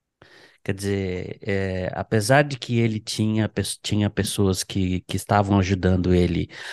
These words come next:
a se desenvolver espiritualmente, a fazer coisas cada vez mais complexas, e, mas assim, complexa no sentido de mais, com mais significado, né? É, é, ele, ele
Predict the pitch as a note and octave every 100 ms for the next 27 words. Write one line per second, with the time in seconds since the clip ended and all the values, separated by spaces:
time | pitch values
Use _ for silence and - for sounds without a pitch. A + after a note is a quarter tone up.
0 | - - G2 - F2+ F2 F#2 F2 D#2 G2
1 | G#2+ A2+ G#2+ F2+ - F2 - D#2+ F2+ G#2+
2 | A#2 A2 F#2+ - - F#2 F2+ F#2 - F#2
3 | F2 E2 - - F2 F2 F2 E2+ E2+ F2
4 | F2 - - - - - - F#2 - F#2+
5 | A2 A#2 G#2+ - - F2 E2+ E2+ E2+ F2
6 | E2+ F2 F2 F2 F2 F2+ - - - G2
7 | G2 G2 - A#2+ - A#2 B2+ A#2+ D3 -
8 | D3+ C#3 B2+ C#3 B2+ A2 A2 G2+ A2 B2+
9 | B2+ - - _ _ - G#2+ G2+ A2+ -
10 | A2 G#2+ - - F2 - - - _ _
11 | - - - - _ - F#2+ F#2+ F#2 F#2
12 | F#2 F2+ F2+ - - G2 F#2+ F#2+ F#2 -
13 | F#2+ F#2 G2+ G2+ G2+ G2 G2 F#2+ F#2+ G2